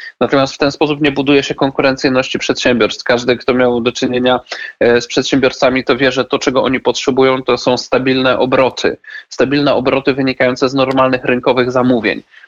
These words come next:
Natomiast, e, środki wynikające z rozdań czy z rządowych zamówień, kontraktów samorządowych, one mogą być co najwyżej takim dopalaczem.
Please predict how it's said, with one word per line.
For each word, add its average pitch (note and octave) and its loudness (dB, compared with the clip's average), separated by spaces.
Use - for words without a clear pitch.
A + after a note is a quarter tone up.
Natomiast, C3 0
e, A#2+ 0
środki C#3+ 0
wynikające C3 0
z B2+ -2
rozdań B2+ 2
czy A#2 -2
z A#2+ -2
rządowych B2+ 0
zamówień, B2+ 0
kontraktów B2+ -2
samorządowych, A2+ 0
one C#3 2
mogą C#3+ 0
być C#3 -2
co D3+ -2
najwyżej C#3 0
takim C#3 0
dopalaczem. C3 0